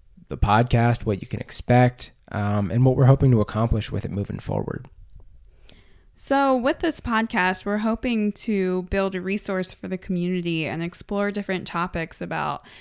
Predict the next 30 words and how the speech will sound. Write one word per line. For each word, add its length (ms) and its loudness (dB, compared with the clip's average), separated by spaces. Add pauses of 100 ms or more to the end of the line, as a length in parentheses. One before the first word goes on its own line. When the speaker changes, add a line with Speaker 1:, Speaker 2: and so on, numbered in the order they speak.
(200)
Speaker 2:
health, 420 2
wellness, 920 -2
fitness, 640 -4
performance, 1300 -6 (300)
overall 840 0 (120)
well-being, 1000 -2
nutrition, 1000 -4
weight 280 -6
loss, 640 -6
whatever 1000 -2 (540)
really 260 4
comes 320 -4
to 80 -6
mind 340 -2
for 100 -4
us 300 -2
and 440 0
that 340 -2
we 140 0
get 300 -6
asked 320 -6
about 440 0
a 60 0
lot 380 0
within 260 -2
our 160 0
clinic, 580 -2
um, 460 -8
or 200 -4
even 560 -4